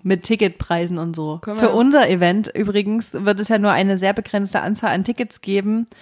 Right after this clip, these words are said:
Speaker 1: Wie wir die rausgeben, müssen wir uns noch überlegen. Wahrscheinlich über irgendeine
Speaker 2: Wir machen eine
Speaker 1: Plattform.
Speaker 2: Bingo.
Speaker 1: Aber
Speaker 2: Wir machen eine Bingo.
Speaker 1: wir wollen auf alle Fälle, ja, das wäre eine Möglichkeit.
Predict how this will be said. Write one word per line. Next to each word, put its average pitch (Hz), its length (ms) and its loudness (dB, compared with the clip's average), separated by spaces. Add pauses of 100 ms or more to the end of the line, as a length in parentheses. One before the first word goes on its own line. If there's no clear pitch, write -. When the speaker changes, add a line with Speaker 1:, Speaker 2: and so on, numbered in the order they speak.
(580)
Speaker 1:
Wie 214 160 -2
wir 254 60 2
die 233 80 4
rausgeben, 220 760 0
müssen 233 160 0
wir 247 60 2
uns 233 100 0
noch 226 140 0
überlegen. 226 480 0
Wahrscheinlich 220 500 -4 (100)
über 220 280 0
irgendeine 208 320 -2
Speaker 2:
Wir - 40 -8
machen 208 120 6
eine 381 80 4
Speaker 1:
Plattform. 392 320 4
Speaker 2:
Bingo. 392 160 6
Speaker 1:
Aber - 320 4 (920)
Speaker 2:
Wir 226 140 -2
machen 214 140 -4
eine 220 100 -10
Bingo. 196 340 -10 (1400)
Speaker 1:
wir 196 140 -4
wollen 220 160 4
auf 247 100 2
alle 233 220 0
Fälle, 220 400 0 (160)
ja, 226 400 2
das 240 200 0
wäre 226 120 2
eine 226 100 2
Möglichkeit. 214 600 -2